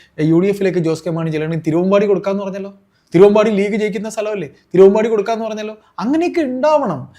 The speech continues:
കാര്യം കോൺഗ്രസ് എന്ന് പറയുന്ന സി പി എമ്മിനെ പോലെ ഒരു വലിയേട്ട മനോഭാവം കാണിച്ചാലേ, സി പി എം വലിയേട്ട മനോഭാവം കാണിച്ച് കാണിച്ച് കാണിച്ചാണ് ഇപ്പൊ ഈ ഇരിക്കുന്ന രീതിയിൽ ഇരിക്കുന്നത്.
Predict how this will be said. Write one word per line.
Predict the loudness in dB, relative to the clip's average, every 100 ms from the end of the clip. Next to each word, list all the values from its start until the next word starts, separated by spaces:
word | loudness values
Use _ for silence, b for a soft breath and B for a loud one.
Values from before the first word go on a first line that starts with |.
| _
കാര്യം | 2 2 2
കോൺഗ്രസ് | 2 4 4 0 -4
എന്ന് | -2 -2
പറയുന്ന | -2
സി | -4 -4
പി | -4 -2
എമ്മിനെ | -2 -2
പോലെ | -4 -4
ഒരു | -2
വലിയേട്ട | -2 -2 -4
മനോഭാവം | -6 -8 -8 -6 -4
കാണിച്ചാലേ, | -4 -4 -4 -4 -6 -10 B -4
സി | 0 2
പി | 6
എം | 6 4 2 2
വലിയേട്ട | 2 2 2
മനോഭാവം | -2 -2 -4 -2 -2
കാണിച്ച് | 0 0 0 -4
കാണിച്ച് | -4 -6 -6
കാണിച്ചാണ് | -6 -4 -6
ഇപ്പൊ | -6 -2
ഈ | -2 -2
ഇരിക്കുന്ന | -2 -4 -4
രീതിയിൽ | -4 -4 -4
ഇരിക്കുന്നത്. | -4 -6 -6 -8